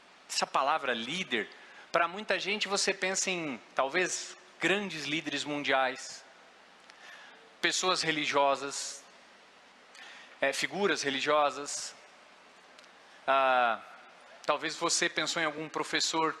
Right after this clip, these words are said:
que você teve na tua trajetória, e não é alguém famoso. Talvez pra você líder seja alguém que tenha uma referência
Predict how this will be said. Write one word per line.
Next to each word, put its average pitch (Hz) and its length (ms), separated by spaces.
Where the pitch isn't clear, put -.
que - 100
você 123 220
teve 139 260
na 127 100
tua 131 120
trajetória, 135 640
e 320 80
não 339 140
é 180 40
alguém 156 280
famoso. 139 580
Talvez 165 280
pra 208 120
você 185 260
líder 190 300
seja 180 240
alguém 175 160
que 180 120
tenha 185 200
uma 175 140
referência 165 840